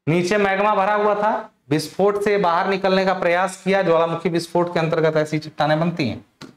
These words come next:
जब बाहर जा रहा था तो कुछ चट्टान तो बाहर जा करके इस तरीके से यहाँ पे कुछ चट्टानें यहाँ जा करके फैलेगी और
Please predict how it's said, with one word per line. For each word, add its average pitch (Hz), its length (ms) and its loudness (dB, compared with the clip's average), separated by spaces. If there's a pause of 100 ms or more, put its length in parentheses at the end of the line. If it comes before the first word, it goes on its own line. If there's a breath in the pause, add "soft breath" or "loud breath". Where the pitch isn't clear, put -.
(580)
जब 185 240 2
बाहर 196 340 2
जा 233 200 2
रहा 220 280 0
था 226 60 2
तो 226 100 0
कुछ 226 340 -2
चट्टान 208 500 0
तो 220 80 2
बाहर 185 360 2
जा 190 180 2
करके 190 320 -2
इस 190 180 -2
तरीके 160 360 0
से 139 360 -4 (320)
यहाँ 139 280 2
पे 135 240 -2
कुछ 160 280 -6
चट्टानें 165 420 0
यहाँ 156 240 0
जा 160 140 2
करके 160 260 -2
फैलेगी 160 640 -2 (480)
और 135 440 2